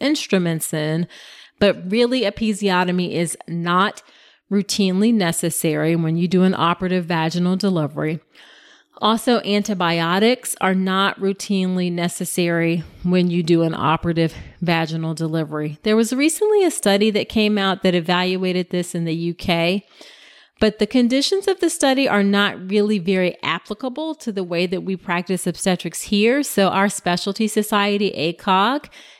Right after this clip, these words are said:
the American College of Obstetricians and Gynecologists, has not changed the recommendation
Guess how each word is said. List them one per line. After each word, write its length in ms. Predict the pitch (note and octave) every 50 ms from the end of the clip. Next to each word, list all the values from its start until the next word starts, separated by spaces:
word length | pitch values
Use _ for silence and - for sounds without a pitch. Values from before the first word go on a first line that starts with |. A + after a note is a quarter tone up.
| _ _ -
the 160 | G3+ G3 F#3
American 640 | F#3 F3+ F#3 F3+ F3+ F#3 - - G#3+ G3 F#3 F3 - _ -
College 420 | - G3 F3 E3+ E3+ F3+ F3+ E3+
of 120 | F3+ E3+ -
Obstetricians 840 | - E3 F3 F3 - - F3+ - - F#3+ F3+ - F#3 F3 F3+ E3+
and 160 | F3 F3 E3+ E3+
Gynecologists, 840 | E3 E3+ E3 E3 - - F3+ E3+ F3 F3+ F#3+ F#3 - G#3 G#3+ G3+ -
has 200 | G3 F3+ D#3+ E3
not 360 | F3 E3 E3 E3 E3+ - -
changed 360 | - - G3+ G3 G3 G3 F#3+
the 100 | - G3
recommendation 920 | G3+ G3 G3+ - G#3+ G3+ G#3 G3+ G3 G3 F#3+ G#3 G3+ - - A3 A3+ A3+